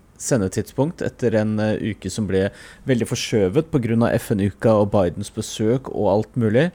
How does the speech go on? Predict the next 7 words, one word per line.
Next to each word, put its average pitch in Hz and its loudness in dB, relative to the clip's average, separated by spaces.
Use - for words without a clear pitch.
Ehm, 139 2
denne 131 4
uken 175 2
så 135 -2
skal - 0
det 120 2
handle 110 2